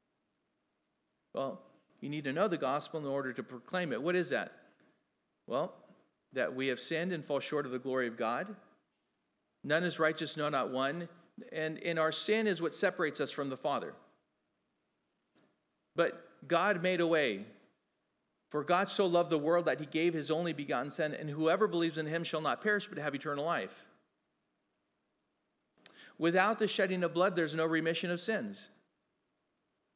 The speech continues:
Oh, so that's why Jesus went to the cross. Yes, that's why he went to the cross. The unblemished Lamb of God, and by his shed blood was a full payment for our sins.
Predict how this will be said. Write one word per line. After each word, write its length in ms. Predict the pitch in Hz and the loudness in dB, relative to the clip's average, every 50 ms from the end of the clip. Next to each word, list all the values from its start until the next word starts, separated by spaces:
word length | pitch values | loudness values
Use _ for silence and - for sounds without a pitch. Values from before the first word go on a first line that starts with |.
| _ _ _ _ _ - | _ _ _ _ _ -6
Oh, 160 | 139 175 156 | -4 -4 -4
so 200 | - - - 135 | -6 -6 -6 -6
that's 300 | 123 131 135 160 - - | -2 -2 -2 -4 -4 -4
why 120 | 160 131 117 | -4 -4 -4
Jesus 360 | 120 127 120 117 117 110 120 | -2 -6 -6 -6 -8 -6 -6
went 160 | 117 110 110 | -6 -6 -4
to 80 | - 113 | -6 -6
the 80 | 117 | -6
cross. 260 | 113 143 135 123 - - | -4 -6 -6 -6 -6 -8
Yes, 220 | 123 - - - | -8 -8 -8 -8
that's 220 | - 104 117 - - | -8 -8 -8 -6 -6
why 100 | 120 120 | -8 -6
he 120 | 131 127 | -6 -8
went 160 | 123 123 120 | -10 -10 -10
to 80 | - 127 | -10 -12
the 80 | 127 | -12
cross. 480 | 127 - 151 151 123 82 - - - - _ _ _ _ _ _ _ _ _ _ _ _ _ _ _ _ _ _ _ _ _ _ _ - _ _ - | -10 -8 -8 -6 -6 -8 -10 -14 -18 -18 _ _ _ _ _ _ _ _ _ _ _ _ _ _ _ _ _ _ _ _ _ _ _ -20 _ _ -12
The 200 | 127 127 131 135 | -6 -2 0 2
unblemished 640 | 95 139 165 185 180 170 165 160 170 165 156 - - | 2 2 2 0 0 0 0 0 0 -2 -4 -4 -4
Lamb 180 | 160 156 151 151 | -4 -2 -2 -2
of 120 | 151 135 | -4 -4
God, 320 | 147 127 113 101 90 90 101 113 - - _ _ _ _ _ _ _ _ _ _ _ _ _ _ | -2 -2 -2 0 -2 -4 -10 -14 -20 -20 _ _ _ _ _ _ _ _ _ _ _ _ _ _
and 140 | - 113 113 | -10 -8 -4
by 180 | 120 120 120 120 | -2 -2 -2 -2
his 300 | 117 - - 170 185 175 | -4 -6 -6 -4 -4 -4
shed 340 | - - - 165 151 135 135 | -6 -4 -4 -4 -4 -4 -4
blood 400 | 135 127 117 104 92 90 117 113 - _ _ _ _ _ _ _ _ _ _ _ _ _ _ _ _ | -2 -2 0 0 -2 -4 -8 -14 -20 _ _ _ _ _ _ _ _ _ _ _ _ _ _ _ _
was 160 | - 113 110 | -10 -10 -10
a 60 | 117 107 | -10 -12
full 220 | - - 127 123 | -8 -8 -8 -8
payment 400 | 123 - 139 123 117 113 95 87 | -8 -8 -8 -6 -6 -6 -8 -8
for 220 | - - 107 104 | -10 -8 -8 -8
our 140 | - 107 104 | -6 -6 -8
sins. 540 | 95 - - 107 104 87 80 80 - - - | -10 -10 -12 -12 -12 -12 -12 -16 -18 -20 -20